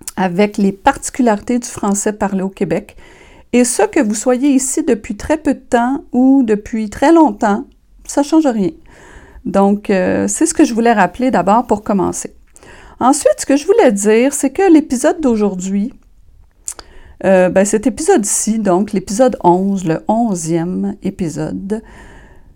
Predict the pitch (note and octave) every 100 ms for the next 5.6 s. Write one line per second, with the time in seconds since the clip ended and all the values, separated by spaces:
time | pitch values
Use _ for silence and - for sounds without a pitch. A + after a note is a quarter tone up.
0 | - - - D4 E4 G#4 A#3 G3+ G#3 G#3+
1 | G3+ A#3+ B3+ G#3+ A#3 - E3+ E3 A3 -
2 | G3 D#3 D#3 - - _ - F#3 B3+ B3+
3 | B3+ G#3 F3 F3+ A#3 B3+ C#4 C4+ G3+ -
4 | - A#3+ A3+ G3 G3 F#3+ F3+ G3+ G#3 G#3+
5 | F#3+ G3 F3+ D#3 - B1